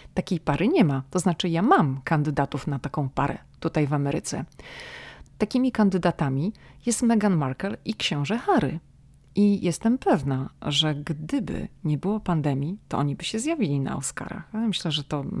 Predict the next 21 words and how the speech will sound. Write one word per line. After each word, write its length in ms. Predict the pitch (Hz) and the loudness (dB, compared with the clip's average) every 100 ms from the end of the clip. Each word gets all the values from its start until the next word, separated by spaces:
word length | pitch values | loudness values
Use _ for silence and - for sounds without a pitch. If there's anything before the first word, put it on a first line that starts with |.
| 143 | -4
Meghan 400 | 151 147 147 147 | -2 0 0 0
Markle 320 | 139 139 135 180 | -2 -4 -2 0
bardzo 300 | 151 143 151 | -2 -2 -4
byłaby 280 | 147 147 | -2 -4
zainteresowana, 680 | 143 143 139 - - 147 143 | -2 -2 -2 -6 -4 -4 -4
żeby 220 | 156 175 | -6 -8
pójść 220 | 151 151 - | -8 -6 -4
na 100 | 151 | -6
Oscary, 360 | 135 - - - | -6 -8 -8 -8
bo 120 | 196 156 | -6 -4
chyba 180 | 165 | -4
wcześniej 380 | 143 - 147 175 | -6 -6 -2 0
nigdy 280 | 156 151 185 | 0 0 0
nie 120 | 247 | 0
była. 240 | 156 143 - | 0 -4 -4
Tak, 260 | - 135 | -8 -10
przecież 180 | - - | -8 -4
ona 160 | 151 143 | -4 -2
grała 240 | 151 151 | -2 -2
w 80 | - | -2
serialu 440 | - 151 143 - | -2 -2 -2 -4